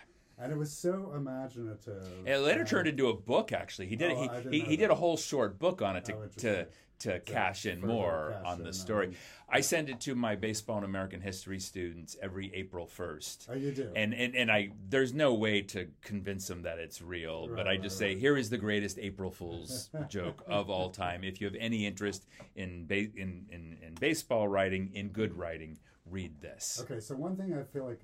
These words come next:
Speaker 1: we, we are obligated to mention, certainly doesn't have to be the final word,
Speaker 2: Right.
Speaker 1: is another famous Sports Illustrated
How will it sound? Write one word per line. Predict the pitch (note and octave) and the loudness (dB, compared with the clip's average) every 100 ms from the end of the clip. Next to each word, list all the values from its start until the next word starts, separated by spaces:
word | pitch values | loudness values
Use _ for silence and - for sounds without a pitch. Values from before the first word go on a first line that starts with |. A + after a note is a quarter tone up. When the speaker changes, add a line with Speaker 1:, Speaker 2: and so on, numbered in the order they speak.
| - - | -18 -10
Speaker 1:
we, | A2 A2 - - | -8 -8 -10 -12
we | A#2 | -6
are | A2+ A#2 | -4 -4
obligated | A#2+ A#2 A2 G#2 G2 - | -6 -6 -6 -8 -10 -12
to | G2 G2 | -12 -10
mention, | B2+ A#2 - D#2 D#2+ B2+ C#3+ - _ _ _ | -8 -8 -10 -20 -14 -12 -12 -16 _ _ _
certainly | - G2+ G2 | -12 -10 -10
doesn't | F#2 F2+ F#2 | -10 -10 -10
have | F2+ - | -14 -14
to | |
be | F#2+ | -16
the | F2 - | -16 -16
final | F#2+ F#2 | -14 -12
word, | B2+ D3 G2 F2+ F#2 | -10 -10 -10 -8 -4
Speaker 2:
Right. | F#2+ | -4
Speaker 1:
is | F2 - _ _ _ _ _ _ | -6 -14 _ _ _ _ _ _
another | G#2+ G#2+ G#2+ G#2+ G#2 - | -10 -6 -6 -6 -10 -10
famous | A2 A2 G#2 G2+ | -10 -8 -8 -12
Sports | - G#2 G2+ - | -16 -14 -14 -12
Illustrated | G2+ F#2 - G2 F2 | -14 -14 -14 -14 -14